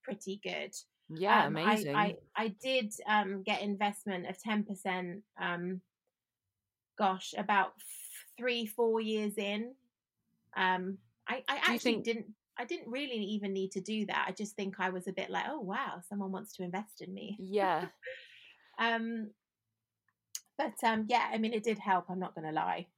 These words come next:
Speaker 1: So that was
Speaker 2: Yeah.
Speaker 1: good.
Speaker 2: And then,
Speaker 1: Um,
Speaker 2: and then as you were saying, at what point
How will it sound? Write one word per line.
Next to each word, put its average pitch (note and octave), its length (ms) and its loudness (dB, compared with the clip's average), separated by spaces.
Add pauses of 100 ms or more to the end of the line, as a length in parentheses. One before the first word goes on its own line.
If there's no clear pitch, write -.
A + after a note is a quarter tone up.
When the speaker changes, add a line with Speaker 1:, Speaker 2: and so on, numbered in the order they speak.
(140)
Speaker 1:
So F3+ 80 -6
that F3+ 180 0
was F#3+ 120 6
Speaker 2:
Yeah. E3+ 220 6
Speaker 1:
good. - 80 -12 (800)
Speaker 2:
And G#3+ 160 10
then, A#3 220 10
Speaker 1:
Um, - 80 4 (760)
Speaker 2:
and A#3 140 2
then B3 140 2
as A3+ 140 0
you A3+ 100 2
were G#3+ 60 2
saying, G#3+ 280 2
at - 100 0
what F#3+ 220 6
point - 420 0